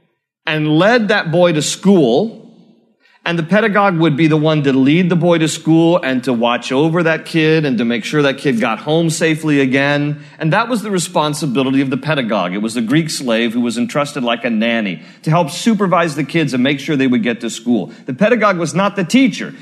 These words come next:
The pedagogue would bring the student, bring the boy of the house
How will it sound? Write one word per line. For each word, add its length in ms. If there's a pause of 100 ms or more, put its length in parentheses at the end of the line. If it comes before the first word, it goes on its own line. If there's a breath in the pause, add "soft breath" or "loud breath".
The 80
pedagogue 460
would 240
bring 500
the 80
student, 540
bring 260
the 80
boy 360
of 140
the 120
house 340